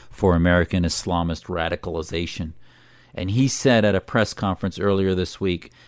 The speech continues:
now, mind you, they had a report that is basically a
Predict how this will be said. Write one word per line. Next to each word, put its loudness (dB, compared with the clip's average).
now, 4
mind 6
you, 4
they 0
had 0
a 0
report 0
that 2
is 2
basically 2
a 2